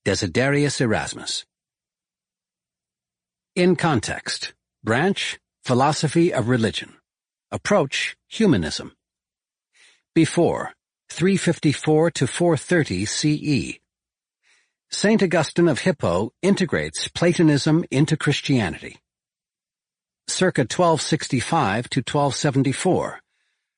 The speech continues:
Thomas Aquinas combines Aristotelian and Christian philosophy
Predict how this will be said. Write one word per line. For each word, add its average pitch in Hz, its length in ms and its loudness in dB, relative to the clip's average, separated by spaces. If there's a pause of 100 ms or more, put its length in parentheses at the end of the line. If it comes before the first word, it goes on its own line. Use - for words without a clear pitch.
(380)
Thomas 165 360 2
Aquinas 139 580 0
combines 139 720 2
Aristotelian 151 1000 2
and 104 280 -2
Christian 160 400 2
philosophy 107 720 -2